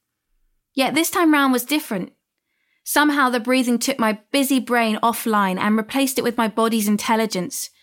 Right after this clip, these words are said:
which started to come online throughout the session. I experienced shaking, trembling, and twitching throughout my body, but primarily in my legs.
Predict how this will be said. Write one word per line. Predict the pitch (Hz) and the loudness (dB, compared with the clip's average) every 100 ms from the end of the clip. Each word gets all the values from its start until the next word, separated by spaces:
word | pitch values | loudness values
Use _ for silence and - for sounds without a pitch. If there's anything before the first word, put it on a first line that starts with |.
| _ - - | _ -20 -10
which | - 247 | -2 0
started | 302 302 - | 2 0 -4
to | 277 | -8
come | - 294 | 0 2
online | 285 254 247 254 233 | 4 4 4 2 0
throughout | 233 233 240 233 | -2 0 0 0
the | |
session. | 214 233 214 202 175 180 _ _ _ _ _ _ _ | -4 -4 -2 -4 -4 -8 _ _ _ _ _ _ _
I | 233 | -4
experienced | 233 - 269 220 | -2 0 0 2
shaking, | - 302 277 277 214 | 2 0 0 0 0
trembling, | 196 285 285 269 226 | 0 2 4 2 0
and | 214 214 | -2 -4
twitching | - - - 220 | -2 -4 -2 -2
throughout | - 269 285 311 | 0 0 2 2
my | 269 | 0
body, | 226 202 190 180 - _ _ _ - | -2 -2 -2 -4 -6 _ _ _ -10
but | 220 | -2
primarily | 269 262 277 285 262 | 2 4 4 4 2
in | 240 | 2
my | 220 | 2
legs. | 214 185 - - - | 0 -2 -4 -8 -8